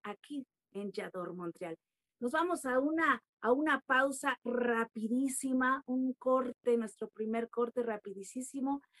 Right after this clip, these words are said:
pero quiero informarles que el día de hoy, como en todos los programas, tenemos nuestro chat en vivo. Vénganse para acá, para el sitio web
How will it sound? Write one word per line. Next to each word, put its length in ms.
pero 680
quiero 240
informarles 1300
que 200
el 120
día 280
de 180
hoy, 180
como 300
en 180
todos 320
los 160
programas, 520
tenemos 440
nuestro 560
chat 400
en 320
vivo. 580
Vénganse 420
para 200
acá, 320
para 160
el 100
sitio 580
web 460